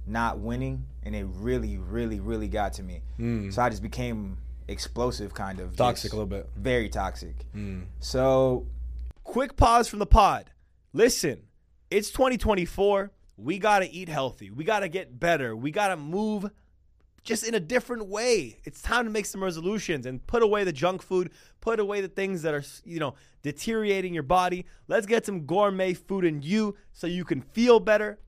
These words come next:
Speaker 2: play better, look better, and all around live a healthier lifestyle and, and, and just get, come into twenty twenty-four feeling good.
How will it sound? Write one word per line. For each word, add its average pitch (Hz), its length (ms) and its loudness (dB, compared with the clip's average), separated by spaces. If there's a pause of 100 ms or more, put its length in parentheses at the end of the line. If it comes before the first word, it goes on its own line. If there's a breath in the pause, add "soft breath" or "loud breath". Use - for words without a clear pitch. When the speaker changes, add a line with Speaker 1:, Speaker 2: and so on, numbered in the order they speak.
(100)
Speaker 2:
play 220 320 4
better, 190 440 0
look 165 380 2
better, 180 300 0
and 151 160 -4 (120)
all 208 220 4
around 175 400 0 (280 soft breath)
live 180 200 2
a 175 60 4
healthier 170 340 -2
lifestyle 151 640 -2
and, 151 200 -6
and, 143 340 -4
and 135 200 -6 (220)
just 156 240 -12 (180)
get, 196 260 0
come 220 200 4
into 180 120 0
twenty 180 220 -4
twenty-four 151 380 -4
feeling 147 300 -4
good. 151 280 2